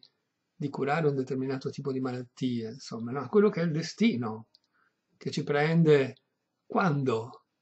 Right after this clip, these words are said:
ci succede qualcosa di importante nella vita, no? Beh, cerchiamo di scotomizzare quello che si sa di questo destino e cerchiamo di, di sperare nel, come dire,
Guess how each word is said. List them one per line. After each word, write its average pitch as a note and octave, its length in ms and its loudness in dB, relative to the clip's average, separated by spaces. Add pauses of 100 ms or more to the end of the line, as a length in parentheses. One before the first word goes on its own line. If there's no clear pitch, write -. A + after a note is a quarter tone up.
(120)
ci - 120 -12
succede C#3+ 480 0
qualcosa C3+ 420 -2
di B2+ 80 -2
importante C3 720 -4
nella B2 260 -6
vita, A#2+ 460 -8
no? F#3 360 -2 (1120)
Beh, D#3 460 -2
cerchiamo A#3 400 2
di D#3+ 440 4 (120)
scotomizzare F3 1080 2 (1080)
quello D#3+ 280 4
che D3+ 120 0
si D3+ 160 0
sa A#2+ 480 -2
di C3+ 140 -4
questo C#3+ 360 2
destino C3 600 0
e F3+ 80 -6
cerchiamo A#3 420 2
di, D3+ 260 4 (480)
di F3 120 -6
sperare G3+ 640 4
nel, D3 440 6 (520)
come D#3 260 -2
dire, C3+ 320 -4